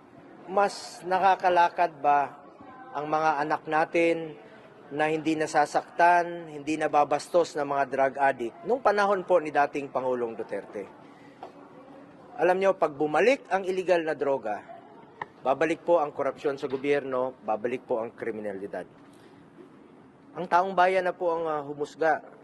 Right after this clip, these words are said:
kung nakinabang ba ang Pilipino sa ginawa niyang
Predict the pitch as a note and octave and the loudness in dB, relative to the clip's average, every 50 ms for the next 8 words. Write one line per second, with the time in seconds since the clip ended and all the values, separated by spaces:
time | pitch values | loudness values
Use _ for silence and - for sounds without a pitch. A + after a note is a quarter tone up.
0 | - - - - - D#3+ D3+ D3+ D3 D3 C#3+ - - E3+ E3 E3 F3 E3+ E3 F3 | -20 -20 -20 -8 -4 -2 -2 0 0 -2 -2 -2 -2 0 2 2 2 4 2 2
1 | E3+ E3+ E3 D#3+ E3+ F3 E3+ E3 D3+ - D3 C3 C3+ - C#3+ C3+ C#3 C#3+ - G#3 | 2 0 0 2 4 4 4 2 0 -4 -10 -12 -12 -10 -10 -10 -8 -8 -6 -4
2 | A3 A3+ G#3+ G#3 G#3 G#3 G#3 G3 G3 - - - - - - - - - - - | -2 0 2 4 4 4 4 2 -2 -8 -20 -20 -20 -20 -20 -20 -20 -20 -20 -20
3 | - - - - G#3+ F#3 G#3+ G3+ G3+ G3 G3+ G3 G3 G3 F#3+ F#3 F#3 F3+ F3 F3 | -20 -8 -4 -4 -2 0 2 2 4 4 4 4 4 2 0 0 0 0 0 0
4 | F3 F3 E3+ E3 | -2 -4 -8 -10